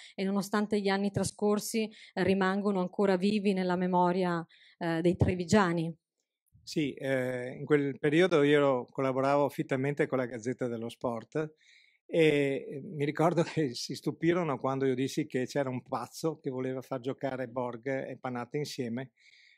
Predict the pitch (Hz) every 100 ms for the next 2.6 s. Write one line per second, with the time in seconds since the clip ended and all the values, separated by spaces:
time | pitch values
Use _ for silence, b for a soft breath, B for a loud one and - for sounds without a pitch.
0 | b 143 139 127 147 139 139 131 139 135
1 | - 120 - 139 127 110 - - 120 123
2 | 123 131 135 127 123